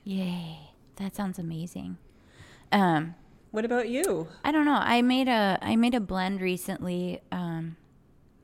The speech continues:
Speaker 1: vetiver, frankincense, and rose. So, um,
Speaker 2: W-,
Speaker 1: green
Speaker 2: what was the intention?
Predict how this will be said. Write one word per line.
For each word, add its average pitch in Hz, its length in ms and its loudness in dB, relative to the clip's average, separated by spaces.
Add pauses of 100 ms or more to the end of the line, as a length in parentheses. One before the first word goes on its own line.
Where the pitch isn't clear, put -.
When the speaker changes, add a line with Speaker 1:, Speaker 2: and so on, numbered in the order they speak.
(440)
Speaker 1:
vetiver, 196 800 2
frankincense, 185 1300 -6 (160)
and 170 420 -4 (520)
rose. 214 720 0 (1300)
So, 170 460 -6
um, 160 380 -4
Speaker 2:
W-, 202 160 -12 (160)
Speaker 1:
green 185 220 -2
Speaker 2:
what 226 140 -2
was 233 200 -2
the 233 100 -2
intention? 214 580 -6